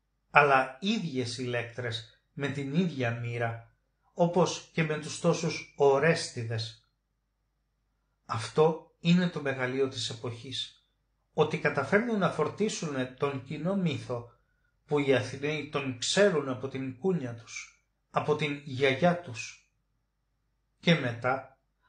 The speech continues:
αυτό καλούνται να βραβεύσουν, τη διαχείριση του μύθου από τον κάθε ποιητή. Υπάρχει στους καταλόγους των Αισχύλιων έργων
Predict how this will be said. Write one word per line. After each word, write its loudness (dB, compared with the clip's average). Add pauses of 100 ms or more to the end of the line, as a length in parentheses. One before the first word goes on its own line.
(120)
αυτό -2
καλούνται 4
να 0
βραβεύσουν, 0 (640)
τη 6
διαχείριση -2
του -6
μύθου -6
από -4
τον -6
κάθε 4
ποιητή. -10 (1400)
Υπάρχει 2
στους -8
καταλόγους 0
των -4
Αισχύλιων -2
έργων 0